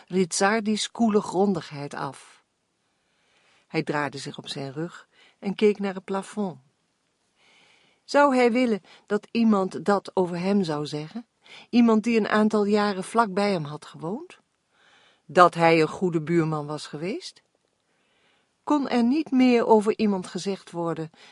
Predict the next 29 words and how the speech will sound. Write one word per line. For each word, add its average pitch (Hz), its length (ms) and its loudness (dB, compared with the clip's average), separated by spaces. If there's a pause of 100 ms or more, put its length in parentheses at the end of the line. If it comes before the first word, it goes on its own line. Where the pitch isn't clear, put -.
die 165 220 -6
jarenlang 160 800 -2
een 151 360 -8
kennis 233 360 -2
was 143 200 -12
geweest? 151 600 -16 (2000)
Na 294 160 0
een 220 120 0
tijdje 220 380 2
stapte 202 360 -2
hij 165 160 -6
uit 131 160 -8
bed 175 260 -4
en - 120 -10
liep 156 200 -8
mopperend 175 580 -6
op - 200 -10
de - 100 -10
dag - 580 -8
naar 147 200 -10
de 147 100 -14
keuken, - 460 -16 (1400)
waar 233 260 4
hij 226 140 4
een 190 80 4
briefje 247 400 0
van 185 240 -2
Paula 240 420 2
vond: 254 520 -4